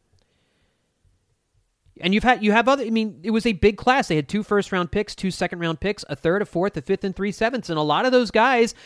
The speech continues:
were major contributors for them this season. What did the Eagles get from their first, from their draft picks last year? Well, they only had five of them.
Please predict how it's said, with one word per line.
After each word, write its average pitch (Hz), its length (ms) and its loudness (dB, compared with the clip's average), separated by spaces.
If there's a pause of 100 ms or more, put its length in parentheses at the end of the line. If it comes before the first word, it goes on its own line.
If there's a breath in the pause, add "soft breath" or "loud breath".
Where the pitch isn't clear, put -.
(140 loud breath)
were 202 140 6
major 202 300 0
contributors 294 580 0
for 208 100 -4
them 160 200 -2
this 139 160 -2
season. 120 360 -6 (520 soft breath)
What 156 120 4
did 196 100 4
the 185 160 -2
Eagles 214 260 -2
get 233 180 2
from 165 140 -6
their 143 160 0
first, - 360 -2
from 151 140 0
their 151 160 0
draft 208 260 -2
picks 247 220 -6
last 233 240 -2
year? 269 80 0
Well, 170 160 2
they 175 140 0
only 208 160 0
had 226 160 0
five 247 240 2
of 202 40 -4
them. 127 140 -4